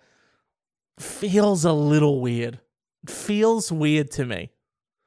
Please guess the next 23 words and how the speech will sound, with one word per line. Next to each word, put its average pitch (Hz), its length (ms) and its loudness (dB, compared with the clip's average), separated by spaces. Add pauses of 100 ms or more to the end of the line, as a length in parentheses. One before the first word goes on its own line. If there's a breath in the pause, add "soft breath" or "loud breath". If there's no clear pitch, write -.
(1300)
It 196 160 2
would 175 120 2
feel 233 460 0
weirder 196 320 2
if 165 120 0
I 160 120 4
went 151 240 -2
by 143 120 0
myself, 127 600 -4
though. - 280 -12 (2250)
It 208 220 0
all 220 300 4
feels 180 420 0
weird 131 260 -4
to 127 120 -8
me. 110 280 -10
Okay. 143 400 -4 (720 soft breath)
And 170 140 2
every, 262 420 0 (100)
<sighs> - 120 -18
I - 340 -4
can't 185 380 0
help 139 340 0